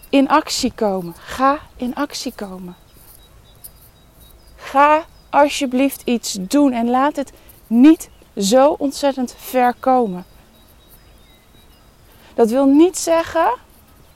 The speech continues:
en laat ik dat ook voorop stellen, dat je gelijk aan je,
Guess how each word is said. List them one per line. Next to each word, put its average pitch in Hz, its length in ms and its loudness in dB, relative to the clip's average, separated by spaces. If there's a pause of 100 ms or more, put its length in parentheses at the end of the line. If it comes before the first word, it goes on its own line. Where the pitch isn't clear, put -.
(960)
en 220 140 -10
laat 226 160 -2
ik 220 100 -4
dat 269 220 -2
ook 254 180 -4
voorop 240 340 -6
stellen, 226 280 -10
dat 233 160 -6
je 233 80 -14
gelijk 233 320 -4
aan 233 140 -6
je, 226 120 -6